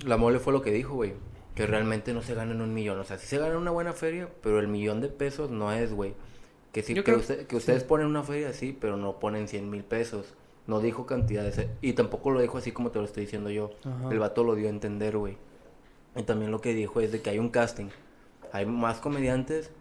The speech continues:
Speaker 1: y compites contra los otros comediantes. Si les ganas, órale, vas dentro. Lo único que sí es verdad es que se graba todo en un solo día.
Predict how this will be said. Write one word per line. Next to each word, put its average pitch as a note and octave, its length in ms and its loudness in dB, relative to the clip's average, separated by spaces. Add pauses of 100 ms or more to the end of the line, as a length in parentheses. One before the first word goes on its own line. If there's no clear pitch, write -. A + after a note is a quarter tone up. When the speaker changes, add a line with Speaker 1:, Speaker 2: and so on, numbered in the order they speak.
(180)
Speaker 1:
y G#2+ 80 -6
compites G2+ 480 -4
contra A#2 260 -4
los G#2 160 -2
otros A2+ 220 -6
comediantes. A#2 560 0 (120)
Si G#2+ 360 4
les G#2 200 4
ganas, D#3+ 420 4 (360)
órale, G2+ 460 2
vas G#2 220 2
dentro. A2 420 4 (460)
Lo G#2+ 140 8
único C3 280 2
que B2+ 120 0
sí B2+ 120 -2
es A#2+ 120 2
verdad C3 320 0 (100)
es - 100 -8
que A2+ 120 -8
se A2 100 0
graba G#2+ 300 4
todo G#2+ 160 6
en G#2+ 100 2
un G#2 120 -2
solo G#2 220 -2
día. G2 200 -4